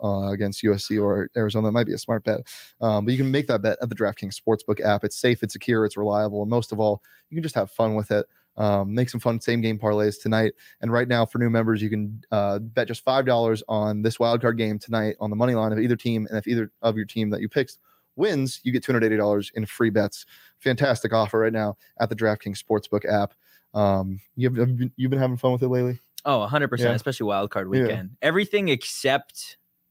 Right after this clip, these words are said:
Speaker 2: uh, New England. I teased them up to plus seven and a half.
Speaker 1: Oh.
Speaker 2: Thought it was a lock.
Speaker 1: I liked that, yeah.
Speaker 2: And sure enough,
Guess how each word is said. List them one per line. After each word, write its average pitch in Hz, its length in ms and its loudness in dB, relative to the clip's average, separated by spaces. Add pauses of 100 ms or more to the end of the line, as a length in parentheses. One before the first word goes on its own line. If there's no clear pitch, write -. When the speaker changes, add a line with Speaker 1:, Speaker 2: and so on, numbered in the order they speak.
Speaker 2:
uh, 110 260 2
New 110 260 0
England. 101 420 -4 (520)
I 107 460 0 (140)
teased 180 260 -4
them 123 160 0
up 123 220 0
to 101 140 -6 (120)
plus 135 340 -2
seven 110 540 -2
and 95 100 -4
a 90 60 -6
half. 92 300 -8
Speaker 1:
Oh. 113 260 0 (160)
Speaker 2:
Thought 240 200 0
it 233 100 0
was 214 160 0
a 202 40 0
lock. 196 380 -2
Speaker 1:
I 123 80 2
liked 117 280 0
that, 113 260 0
yeah. 113 400 0
Speaker 2:
And 175 420 -2
sure 196 320 -2
enough, 180 340 0